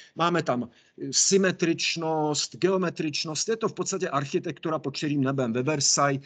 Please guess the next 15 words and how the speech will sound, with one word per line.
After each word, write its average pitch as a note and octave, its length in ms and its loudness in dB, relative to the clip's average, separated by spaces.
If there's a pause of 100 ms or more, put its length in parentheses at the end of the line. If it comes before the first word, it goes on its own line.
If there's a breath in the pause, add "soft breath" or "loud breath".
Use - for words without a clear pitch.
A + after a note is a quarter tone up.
(320 loud breath)
jako C3 260 0
te-, D#3 180 -2
to D#3 180 -2
rozložení, E3+ 920 0 (460)
ten D3+ 180 2
půdorys F#3 920 0 (680 soft breath)
zámku D#3+ 680 2
je E3 100 4
něco F3+ 260 -2
podobného E3 520 -4
jako E3+ 200 -4
půdorys D#3+ 560 -2
té F#3 120 -10
zahrady, B2 520 -6 (380)
principiálně. A#2 840 -4